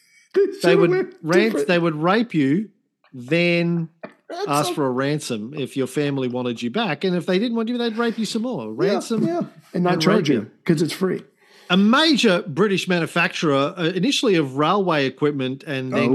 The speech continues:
Speaker 1: Oh.
Speaker 2: cranes,
Speaker 1: Making money.
Speaker 2: existed from eighteen sixty-nine to nineteen eighty-seven.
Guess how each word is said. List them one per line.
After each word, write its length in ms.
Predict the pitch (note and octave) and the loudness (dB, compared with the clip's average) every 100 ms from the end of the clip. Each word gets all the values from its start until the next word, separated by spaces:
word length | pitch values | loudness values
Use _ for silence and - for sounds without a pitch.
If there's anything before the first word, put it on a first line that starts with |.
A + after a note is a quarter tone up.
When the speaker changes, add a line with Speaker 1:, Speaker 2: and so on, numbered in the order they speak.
| C#3 | 4
Speaker 1:
Oh. 200 | C#3 B2 | 4 2
Speaker 2:
cranes, 800 | D#3 F3+ C#3+ A#2+ C#3+ A3+ - - _ - | 2 0 -4 -4 -6 -6 -10 -18 _ -4
Speaker 1:
Making 300 | A2+ B2+ A2+ | -4 0 0
money. 260 | A#2+ C3 | 0 0
Speaker 2:
existed 440 | D3+ F3 - B3 F3+ | -2 -2 -2 -2 0
from 220 | G3 F#3+ - | 0 0 -2
eighteen 500 | B3 C4+ - B3 A3 | -2 -2 -2 -2 -2
sixty-nine 800 | - A#3 - G#3+ F#3 F3 F#3 F3+ | -4 -6 -4 -2 -2 0 0 -2
to 80 | D3+ | -2
nineteen 720 | C3+ C#3 E3 F#3 F3 F#3+ E3+ | -2 -2 -2 -4 -2 -2 -2
eighty-seven. 840 | E3 D#3+ C#3 - F3+ F3 B2 E2 | -2 -4 -6 -6 -2 -2 -4 -10